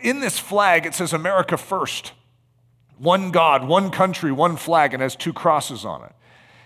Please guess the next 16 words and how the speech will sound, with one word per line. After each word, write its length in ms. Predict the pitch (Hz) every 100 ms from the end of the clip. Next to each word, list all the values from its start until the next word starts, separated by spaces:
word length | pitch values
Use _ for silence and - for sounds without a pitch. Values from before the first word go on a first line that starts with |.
| _ _ -
This 260 | 240 -
is 140 | 311 220
something 480 | - 240 254 233 208
that 120 | 185
you 140 | 196
felt 640 | - - 254 262 - - -
patriotic 1040 | 220 254 - 226 185 170 165 131 - - _ _ - - _
when 160 | 170 190
you 100 | 196
were 100 | 180
standing 600 | - - 180 185 180 165
with 200 | 170 -
the 60 | 175
Ku 200 | - 165
Klux 300 | 151 117 -
Klan. 360 | - 123 -